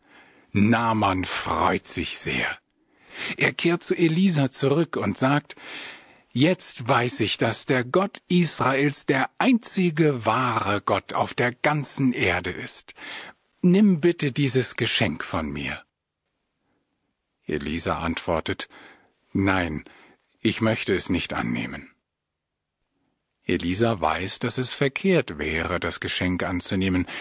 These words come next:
denn schließlich war es ja Jehova, der Naaman gesund gemacht hat. Doch Gehasi, der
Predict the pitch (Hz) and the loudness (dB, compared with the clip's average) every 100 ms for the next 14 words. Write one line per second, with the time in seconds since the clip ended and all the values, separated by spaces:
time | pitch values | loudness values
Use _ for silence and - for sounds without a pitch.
0 | - - 147 127 - 127 127 123 151 135 | -12 0 2 2 0 0 2 2 0 0
1 | 135 127 123 - - 117 98 95 82 - | 2 2 0 -2 0 0 0 -4 -2 2
2 | 214 85 71 67 - - _ _ _ - | 4 4 0 -2 -6 -12 _ _ _ -4
3 | 78 76 73 73 73 71 71 80 87 73 | -4 -4 -6 -6 -6 -8 -6 -6 -4 -6
4 | - 76 76 - - 110 - - _ _ | -6 -4 -4 -6 -10 -16 -18 -20 _ _
5 | _ _ _ _ _ _ _ _ _ _ | _ _ _ _ _ _ _ _ _ _
6 | _ _ _ _ - 120 - - - 113 | _ _ _ _ -2 0 -2 -6 -2 -2
7 | 90 - 180 208 156 - 76 73 131 - | 0 0 2 2 0 -4 -4 -2 -2 -2
8 | - - - _ - 107 | -8 -18 -20 _ 0 0